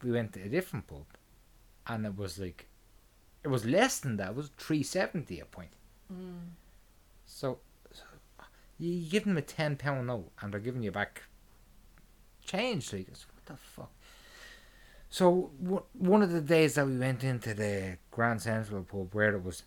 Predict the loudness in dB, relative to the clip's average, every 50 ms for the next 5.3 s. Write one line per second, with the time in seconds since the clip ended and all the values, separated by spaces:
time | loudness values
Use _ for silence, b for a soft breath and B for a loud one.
0 | -18 -10 0 2 2 4 4 2 4 6 6 6 4 2 -4 -4 -4 -4 -4 -4
1 | -4 -6 -10 -16 -20 -20 -20 -20 -20 -20 -12 -4 -2 0 0 0 -2 -6 -12 -6
2 | -4 -4 -4 -2 -2 -4 -4 -4 -6 -8 -6 -4 -4 -4 -2 -2 0 0 0 0
3 | 0 -2 -6 B B B B B B B B B B B B B -14 -16 -16 -16
4 | -18 -18 -18 -12 -2 0 0 0 2 0 -2 -2 0 0 0 0 0 0 -2 -4
5 | -2 -2 -2 -4 -6 -8